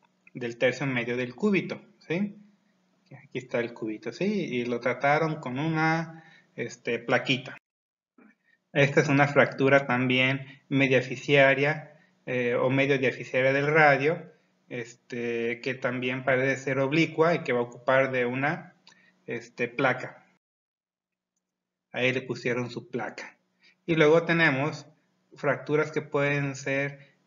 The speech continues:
tanto de radio como del cúbito, ¿sí? Estas van a ocupar reducción abierta y fijación interna con, con dos placas y un chingo de tornillos. Ahí está.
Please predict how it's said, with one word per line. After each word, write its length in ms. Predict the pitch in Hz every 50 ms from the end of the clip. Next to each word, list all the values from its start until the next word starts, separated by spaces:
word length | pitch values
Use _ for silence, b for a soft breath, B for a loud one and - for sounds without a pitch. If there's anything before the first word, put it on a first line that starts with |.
| _ _
tanto 320 | - 135 131 127 131 131 127
de 100 | 123 123
radio 540 | 123 131 139 139 139 139 139 147 143 147 -
como 320 | - 131 127 127 127 127
del 300 | 127 127 123 123 - -
cúbito, 600 | - - 175 185 170 170 151 170 170 143 117 107 - - _ _
¿sí? 500 | _ - - 151 151 165 185 196 180 - - _ _ _ _ _ _ _ _ b b b b b b b b _ _
Estas 460 | 151 147 143 - - 165 156 147 139
van 180 | 131 135 135 139
a 40 |
ocupar 840 | 139 - - 135 - - 139 135 139 143 139 - - - - _ _ _
reducción 440 | - 131 127 127 123 - - 143
abierta 440 | 143 139 135 135 135 139 143 143 143
y 40 | 127
fijación 400 | - 127 117 117 117 - 139 131
interna 460 | 131 131 127 143 139 139 147 147 139
con, 440 | - 127 123 120 123 123 131 127 127
con 220 | - 120 117 117
dos 200 | 113 135 139 139
placas 600 | - - 160 156 147 147 - 170 185 196 - - b b b b _ _
y 80 | 135
un 100 | 135 139
chingo 320 | 139 - 156 143 139 143 139
de 100 | 127 120
tornillos. 720 | 127 123 113 117 117 113 110 107 101 101 - - - _ _ _ _ _ _ _ _ _ _ _ _ _ _ _ _ _ _ _ _ _ _ _ _ _ _ _ _ _ _ _ _ _ _ _
Ahí 180 | 247 240 233 226
está. 380 | - - - - - - -